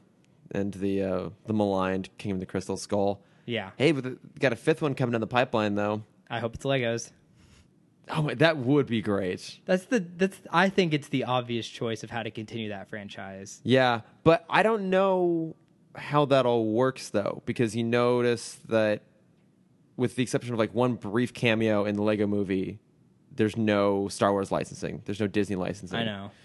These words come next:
Speaker 1: Yeah.
Speaker 2: But that hasn't stopped companies before. There's, they always have a way to work things out.
Speaker 1: Yeah, yes and no, but, like, so you imagine, like, Roger Rabbit, like, that was the last time that you got, like,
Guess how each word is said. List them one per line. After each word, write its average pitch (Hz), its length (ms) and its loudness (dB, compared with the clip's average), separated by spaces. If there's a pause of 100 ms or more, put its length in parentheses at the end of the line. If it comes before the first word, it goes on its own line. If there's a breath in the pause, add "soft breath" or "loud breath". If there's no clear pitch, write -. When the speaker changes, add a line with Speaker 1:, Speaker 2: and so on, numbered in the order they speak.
(520 soft breath)
Speaker 1:
Yeah. 95 340 2 (360)
Speaker 2:
But 131 360 0 (480)
that 135 180 4
hasn't 139 320 0
stopped - 460 -6
companies 107 380 -8
before. 101 580 -14 (180)
There's, 143 220 2
they 160 180 4
always 156 300 4
have 131 120 0
a 120 60 -2
way 117 140 -2
to 107 80 -6
work 107 260 -6
things 104 260 -12
out. 92 380 -12 (600 soft breath)
Speaker 1:
Yeah, 214 600 2
yes 240 300 2
and 202 160 2
no, 143 260 4
but, 127 120 0
like, 127 360 0 (460)
so 165 120 -2
you 185 80 4
imagine, 170 260 2
like, 135 160 2
Roger 131 280 4
Rabbit, 113 520 2
like, 110 140 -2
that 131 140 2
was 135 160 2
the 120 120 2
last 117 400 2
time 117 320 0
that 104 60 0
you 104 100 2
got, 101 320 2 (160)
like, 90 300 -4